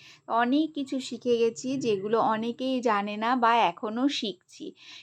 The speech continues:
শেখার কোনো শেষ নেই, শিখেই চলেছি। কাজকর্মগুলো সেই রকম, সারাটা দিন ধরে কিন্তু সংসারের কাজকর্ম চলতেই থাকে যতক্ষণ আমরা রাত্রে না শুতে যাই।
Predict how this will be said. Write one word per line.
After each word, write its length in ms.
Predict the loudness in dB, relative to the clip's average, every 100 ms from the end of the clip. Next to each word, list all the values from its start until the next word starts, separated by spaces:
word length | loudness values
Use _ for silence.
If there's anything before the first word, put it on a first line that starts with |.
| -14
শেখার 520 | -2 -2 -2 -4 -4
কোনো 320 | -4 -4 -4
শেষ 480 | -4 -4 -6 -6 -10
নেই, 300 | -6 -4 -4
শিখেই 520 | -6 -12 -8 -4 -4
চলেছি। 560 | -4 -6 -6 -10 -12 -18 -20 _ _ _
কাজকর্মগুলো 960 | -8 -8 -6 -4 -4 -4 -8 -4 -2 -2
সেই 280 | -2 -4 -2
রকম, 400 | -4 -8 -14 -14 -18 -20 -12
সারাটা 440 | -2 -2 0 -4
দিন 460 | -6 -4 0 2 4
ধরে 280 | 2 0 -4
কিন্তু 460 | -8 -10 -6 -4
সংসারের 540 | -2 -2 -2 -4 -6 -6
কাজকর্ম 640 | -8 -8 -8 -6 -4 -4
চলতেই 560 | -4 -4 -4 -6 -10 -10
থাকে 340 | -12 -14 -12
যতক্ষণ 520 | -10 -10 -10 -8 -4
আমরা 340 | -4 -2 -2 -2
রাত্রে 420 | -2 -4 -12 -10
না 280 | -6 -4 -6
শুতে 400 | -10 -16 -14 -14
যাই। 220 | -12